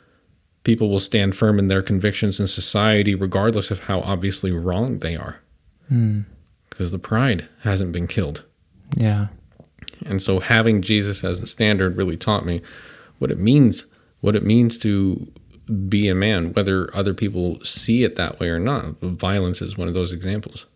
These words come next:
Speaker 2: Yeah. <clears throat> Makes me, excuse me, it makes me think of, uh, that, that verse in Proverbs that says, "Only by pride cometh contention."
Speaker 1: Amen.
Speaker 2: And when there is that pride there, it's,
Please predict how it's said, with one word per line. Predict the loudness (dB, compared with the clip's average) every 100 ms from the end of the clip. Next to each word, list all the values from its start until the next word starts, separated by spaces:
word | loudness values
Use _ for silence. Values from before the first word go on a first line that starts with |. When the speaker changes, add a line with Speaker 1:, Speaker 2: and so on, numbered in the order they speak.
| _ _ _ -2
Speaker 2:
Yeah. | 2 2 -2 -8 -18 _
<clears throat> | 0 6
Makes | 6 8 6 4 4
me, | 2 2 -6 -20 -20 -20 -20 _
excuse | 0 2 4
me, | 2
it |
makes | 4 2 2
me | 0
think | 2 0 0
of, | -2
uh, | 0 -2 -4 -8 _ _ _ _ _
that, | 0 0 -2 -4
that | -2 0
verse | 0 0 0
in | -2
Proverbs | 0 -2 0 -2 -2
that | -6
says, | -4 -4 -2 -6 -12 -6 2
"Only | 4 6 4
by | 2 0
pride | -2 -2 0 0 -2
cometh | -2 -2 0
contention." | -4 -2 -2 -4 -6 -10 -10 -4 2
Speaker 1:
Amen. | 4 2 -4 -16 -20 -20 -20 _ -4
Speaker 2:
And | 2 6 6 4 0 _ _ _ _ _ _ _ _
when | 2 6 6
there | 6 6
is | 4 2
that | -2 -4 -4
pride | -2 -2 -2
there, | -2 0 -2 -6 _ _ _ _ _ -4
it's, | -4 -4 -6 -10